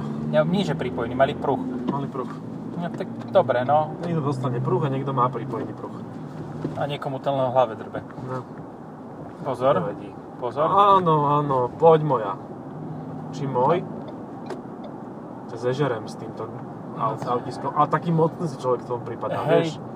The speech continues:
Speaker 1: taký, že... Áno, to, to, to ináč Ranger vyžaroval vždy,
Speaker 2: Mhm.
Speaker 1: že sa tvá-, že sa cítiš ako pán sveta v podstate. Že sú, e, sú, boli pick-upy, za ktor-, ktorých volantom si, sa cítiš ako v S U Včku, hej?
Speaker 2: No.
Speaker 1: Potom boli pick-upy,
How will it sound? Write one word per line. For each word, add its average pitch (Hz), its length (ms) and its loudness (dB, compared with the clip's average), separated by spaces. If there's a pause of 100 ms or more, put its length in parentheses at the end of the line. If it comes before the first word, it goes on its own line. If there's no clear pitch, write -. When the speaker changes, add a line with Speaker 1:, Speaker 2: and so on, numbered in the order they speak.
(400)
Speaker 1:
taký, 151 280 6
že... 143 200 0 (520)
Áno, 151 280 6
to, 208 160 0
to, 202 220 0
to - 100 0
ináč 180 240 2
Ranger 170 280 0
vyžaroval 156 520 6
vždy, 127 280 -8
Speaker 2:
Mhm. - 520 -8
Speaker 1:
že 139 80 0 (160)
sa - 160 -6
tvá-, 165 320 8
že 156 120 -4
sa 170 120 0
cítiš - 320 -8
ako - 320 2 (120)
pán 170 280 8
sveta 147 400 0
v - 80 -8
podstate. 117 400 -6 (520)
Že 139 80 -2 (260)
sú, - 160 -2 (400)
e, 180 420 0
sú, 160 220 -6
boli 185 240 2
pick-upy, 175 480 2
za 156 100 8
ktor-, 170 400 -2
ktorých 156 380 -2
volantom 160 400 6
si, 175 100 -8
sa 156 300 0
cítiš 160 320 -8
ako 156 320 -4
v - 80 -4
S - 100 -10
U 143 80 -6
Včku, 123 320 -4
hej? 147 160 0 (380)
Speaker 2:
No. - 160 -2
Speaker 1:
Potom 190 240 4
boli 196 240 4
pick-upy, 165 560 4